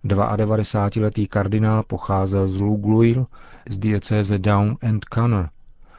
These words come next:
Na kněze byl vysvěcen roku devatenáct set čtyřicet jedna. Účastnil se v roli odborného poradce druhého vatikánského koncilu. Třicet let působil v akademickém prostředí. Vyučoval na univerzitě Queen's University.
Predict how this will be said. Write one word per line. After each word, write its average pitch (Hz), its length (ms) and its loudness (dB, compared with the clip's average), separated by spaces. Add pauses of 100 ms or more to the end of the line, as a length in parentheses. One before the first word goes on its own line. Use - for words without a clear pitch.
(300)
Na 107 140 0
kněze 143 380 2
byl 135 180 2
vysvěcen 123 500 0
roku 117 240 2
devatenáct 104 540 2
set 107 140 0
čtyřicet 104 540 -2
jedna. 104 360 2 (680)
Účastnil 110 560 2
se 110 180 2
v 98 60 2
roli 95 200 4
odborného 98 600 0
poradce 107 500 0
druhého 104 420 2
vatikánského 104 760 0
koncilu. 107 540 0 (580)
Třicet 139 380 0
let 139 200 2
působil 104 480 0
v - 120 -2
akademickém 107 680 0
prostředí. 98 600 -2 (500)
Vyučoval 107 560 2
na 95 120 0
univerzitě 104 640 0
Queen's 107 400 0
University. 95 720 0